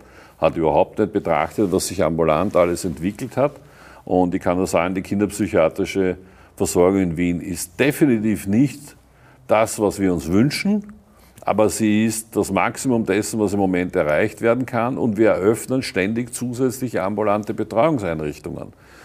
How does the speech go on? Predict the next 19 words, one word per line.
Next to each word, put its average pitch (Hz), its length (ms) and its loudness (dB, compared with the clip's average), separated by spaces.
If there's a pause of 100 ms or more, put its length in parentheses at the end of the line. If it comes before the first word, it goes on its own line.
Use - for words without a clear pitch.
(140)
Wir 82 100 -8
werden 87 220 4
heuer 92 260 4
noch 120 200 2
ein 110 140 0
Ambulatorium 98 680 4
für 113 120 -2
Kinderpsychiatrie 113 840 -2
eröffnen, 107 440 2
nächstes 95 300 -4
Jahr 101 160 -4
zwei 110 400 2
Ambulatorien 82 640 -2
für 85 140 -10
Kinderpsychiatrie. 85 1000 -6 (600)
Wir 92 140 0
haben 95 140 0
Ersatz 113 580 -2
statt - 400 -2